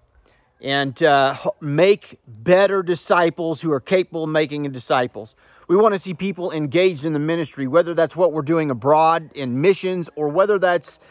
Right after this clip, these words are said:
you know, engaged in the ministry of your own family, in your own community, in your neighborhood. Our goal is to empower you, encourage you, equip you, and challenge you to be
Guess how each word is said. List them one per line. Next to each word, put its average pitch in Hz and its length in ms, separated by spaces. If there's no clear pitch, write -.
you 151 140
know, 160 240
engaged 156 560
in 185 100
the 160 60
ministry 180 680
of 147 140
your 156 160
own 160 160
family, 190 680
in 165 80
your 160 120
own 156 120
community, 180 640
in 147 80
your 143 80
neighborhood. 170 500
Our 208 260
goal 196 480
is 160 180
to 147 160
empower 180 520
you, 175 260
encourage 160 540
you, 170 160
equip 143 440
you, 175 200
and 147 220
challenge 202 560
you 117 240
to 196 100
be 190 460